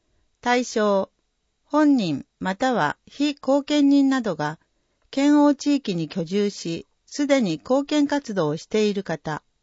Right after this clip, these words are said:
定員三組。定員になり次第締め切り。料金、無料。申し込み、十一月二日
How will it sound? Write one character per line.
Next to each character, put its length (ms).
定 360
員 280
三 300
組。 360
定 240
員 80
に 100
な 120
り 100
次 140
第 160
締 160
め 120
切 140
り。 200
料 240
金、 380
無 120
料。 400
申 180
し 80
込 180
み、 260
十 220
一 200
月 320
二 220
日 340